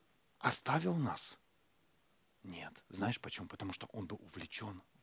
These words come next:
в жизнь каждого из нас. М. Поэтому есть люди, которые приходят в служение, и их, и они потом исчезают. И знаете, подснежники. Когда весна, хорошо, солнышко, тып-тып-тып-тып, птички, в церкви война нет,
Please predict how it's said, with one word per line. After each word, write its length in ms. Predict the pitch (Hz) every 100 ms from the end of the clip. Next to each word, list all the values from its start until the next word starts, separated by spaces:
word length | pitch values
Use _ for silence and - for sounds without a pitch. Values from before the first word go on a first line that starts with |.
| -
в 80 | -
жизнь 360 | - 87 - -
каждого 380 | - - - -
из 140 | -
нас. 300 | - - - - _ _ _ - - - - -
М. 480 | 92 92 92 87 80 - - - - - - -
Поэтому 640 | - 104 98 98 95 90 - - -
есть 280 | 120 -
люди, 300 | 104 104 95
которые 320 | 92 101 104 98
приходят 520 | 104 - 101 95 - -
в 60 | -
служение, 560 | 104 98 107 101 98
и 220 | - 104 92
их, 120 | - -
и 60 |
они 180 | 95 95
потом 300 | 95 - 98
исчезают. 460 | 95 - 98 92 -
И 40 |
знаете, 320 | 101 147 95
подснежники. 920 | - 127 - 127 101 - - - - - _ _ - - - - -
Когда 220 | - 135 135
весна, 400 | 127 - 135 123
хорошо, 460 | - 131 123 139
солнышко, 520 | 123 165 131 117 -
тып-тып-тып-тып, 1080 | - - 339 - - - 214 208 - - 175
птички, 460 | 160 - 175 - 143
в 80 | 127
церкви 300 | 185 147 139
война 320 | 131 139 139
нет, 220 | 165 170